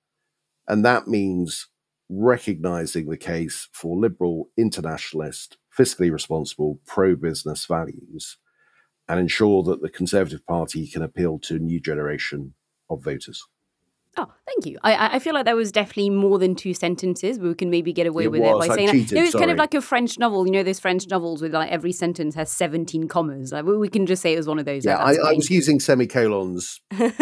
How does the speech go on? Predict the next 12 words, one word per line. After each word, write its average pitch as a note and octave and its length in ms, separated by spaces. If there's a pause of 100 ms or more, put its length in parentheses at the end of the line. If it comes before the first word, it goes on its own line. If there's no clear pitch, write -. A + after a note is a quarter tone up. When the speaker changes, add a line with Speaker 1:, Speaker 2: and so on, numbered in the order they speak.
Speaker 1:
with, F#4 280
with G#4 120
abandon E3+ 460
there. D3 160
Speaker 2:
No, G3+ 100
I G3+ 200
could F3+ 160
hear F3+ 180
them E3 220
all D#3+ 100
good. D#3+ 300 (340)
Um, A3 320